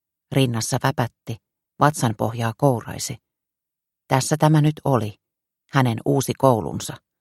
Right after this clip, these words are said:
Se näytti jättimäiseltä. Erityisesti kivinen osa rakennusta teki jyhkeän vaikutelman. Siinä oli korkea,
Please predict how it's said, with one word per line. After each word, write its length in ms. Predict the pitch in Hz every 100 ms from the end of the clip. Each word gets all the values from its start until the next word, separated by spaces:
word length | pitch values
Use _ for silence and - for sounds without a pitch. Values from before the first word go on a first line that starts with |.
| _ _ _ _ _ _ _ _ _ _ _ -
Se 160 | - 127
näytti 400 | 127 127 - 127
jättimäiseltä. 920 | 135 - 117 113 104 107 107 107 120 _ _ _ _ _ _ _ _ -
Erityisesti 680 | 151 151 151 147 147 147 -
kivinen 460 | 160 165 170 139 -
osa 240 | 120 131
rakennusta 640 | 139 139 131 120 - - 120
teki 300 | 131 127 120
jyhkeän 500 | 156 151 - 104 107
vaikutelman. 720 | 117 107 - 73 82 92 123 - _ _ _ _ _ _ _ -
Siinä 320 | - 160 170
oli 200 | 156 139 -
korkea, 600 | 175 185 151 127 120